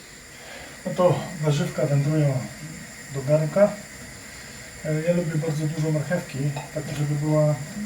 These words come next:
był rosół, tak, rosół taki bardziej słodkawy.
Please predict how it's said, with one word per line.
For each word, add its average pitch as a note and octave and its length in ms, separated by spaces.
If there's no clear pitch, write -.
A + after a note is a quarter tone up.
był D3+ 220
rosół, D#3 240
tak, C#3+ 80
rosół D3+ 220
taki D3+ 260
bardziej C#3 320
słodkawy. B2+ 500